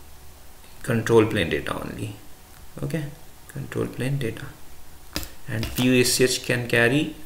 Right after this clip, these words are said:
both control plane and user plane data. User plane data means real data. Okay, so what are the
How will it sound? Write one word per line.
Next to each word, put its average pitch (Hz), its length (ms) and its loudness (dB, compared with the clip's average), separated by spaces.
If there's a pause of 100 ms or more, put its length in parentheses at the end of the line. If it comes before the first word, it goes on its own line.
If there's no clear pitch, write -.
(180)
both 117 360 4
control 113 420 0
plane 131 440 0 (1000)
and 175 280 0
user 120 360 6
plane 92 240 2
data. - 280 -2
User 127 240 4
plane 135 220 4
data 151 160 6
means 180 380 0
real 117 280 4
data. 104 280 -4 (2250)
Okay, - 180 0 (760)
so - 380 4 (840)
what 131 440 4
are 127 320 6
the 123 360 0